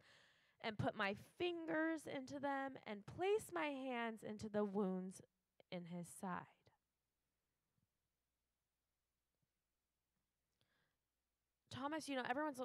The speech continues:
saying, like, "Oh, yeah, yeah, Jesus rose from the de-, dead," you know. Last week we talked about Easter. And the women, they saw Jesus, and then he said, "Go, share them, share the news." So they ran. And I'm sure the disciples, you know, they were sad and, and grieving, and, you know, he had died.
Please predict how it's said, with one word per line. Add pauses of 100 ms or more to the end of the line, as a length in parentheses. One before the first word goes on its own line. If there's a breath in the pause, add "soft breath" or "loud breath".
(160)
saying,
like,
"Oh,
yeah,
yeah,
Jesus
rose
from
the
de-, (180)
dead,"
you
know.
Last
week
we
talked
about
Easter. (600 soft breath)
And
the
women,
they
saw
Jesus,
and (540 soft breath)
then
he
said, (240)
"Go,
share
them, (100)
share
the
news."
So
they
ran. (380 loud breath)
And
I'm
sure
the
disciples,
you
know,
they
were
sad
and,
and
grieving,
and,
you
know,
he
had
died.